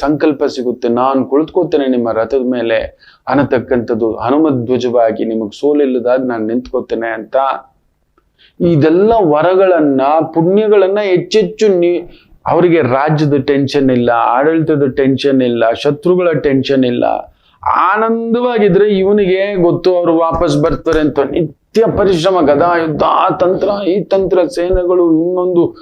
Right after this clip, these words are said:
ವ್ಯೂಹಗಳು, ಬೇರೆ ಬೇರೆ ರಾಜರುಗಳ ಜೊತೆ ಕಲ್ತ್ಕೊಳ್ಳೋದು, "ನಮ್ಮದೆಷ್ಟಿದೆ, ನಿಮ್ಮದೆಷ್ಟಿದೆ"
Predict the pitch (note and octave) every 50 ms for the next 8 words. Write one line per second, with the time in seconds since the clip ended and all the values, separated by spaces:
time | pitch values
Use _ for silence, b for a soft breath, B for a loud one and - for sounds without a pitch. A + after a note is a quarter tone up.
0 | B B B - C3 C3 C#3 D#3+ F3+ F#3+ F#3 F3 F3+ E3+ E3+ E3+ E3 C#3+ C#3 D#3+
1 | F3 F3 E3+ E3 F3 F3 E3 D#3+ C#3 C#3+ D#3 D#3+ E3+ D#3+ E3+ E3+ E3+ E3 E3 D#3+
2 | D3 D#3+ D3 - D#3 D3 C3+ - D#3+ E3+ F3 E3 - - E3+ E3 D#3+ D3+ D3+ D3+
3 | D3 D#3 D#3+ E3 D#3+ D3+ E3 D#3 D#3 - F3 D#3+ D3 D#3+ D3+ D3+ D#3 E3 E3 D#3+
4 | D#3+ E3+ D#3+ - - F3 D#3+ F3 E3+ C#3+ - - - - -